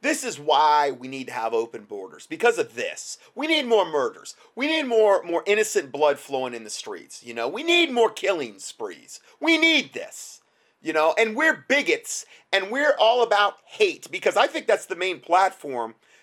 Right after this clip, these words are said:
that, from what I could gather, particularly being on the ground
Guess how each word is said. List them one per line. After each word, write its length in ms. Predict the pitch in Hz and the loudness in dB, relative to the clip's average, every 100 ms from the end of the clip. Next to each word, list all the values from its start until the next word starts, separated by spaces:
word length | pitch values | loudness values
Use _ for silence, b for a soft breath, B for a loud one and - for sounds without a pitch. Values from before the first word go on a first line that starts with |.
| b | b
that, 420 | 113 147 139 135 _ _ _ _ _ _ _ | -2 4 4 2 _ _ _ _ _ _ _
from 260 | _ 131 127 | _ -16 -2
what 160 | 170 214 | 2 2
I 60 | |
could 200 | 226 185 | 2 0
gather, 500 | 170 160 156 143 143 b b b | 2 2 2 -2 -4 b b b
particularly 460 | 156 202 190 180 160 | -2 -2 0 -2 -2
being 180 | 160 - | -6 -2
on 220 | 160 190 | 2 2
the 80 | 185 | 0
ground 580 | 160 147 135 131 131 | -2 -2 0 -2 -4